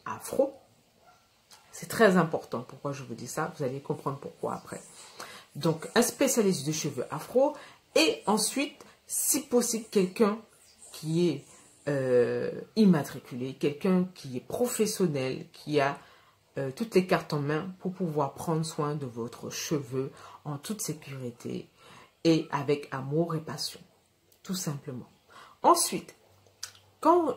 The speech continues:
lorsque vous commencez vos locks en instantané, ce qu'il faut savoir,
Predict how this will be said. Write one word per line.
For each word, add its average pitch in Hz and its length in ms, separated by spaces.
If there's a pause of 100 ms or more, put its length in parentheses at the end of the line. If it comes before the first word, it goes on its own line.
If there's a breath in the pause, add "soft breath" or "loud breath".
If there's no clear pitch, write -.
(140)
lorsque 226 360
vous 185 180
commencez 240 460
vos 175 120
locks 185 220
en 160 100 (120)
instantané, 147 580
ce - 140
qu'il - 160
faut 190 160
savoir, 135 420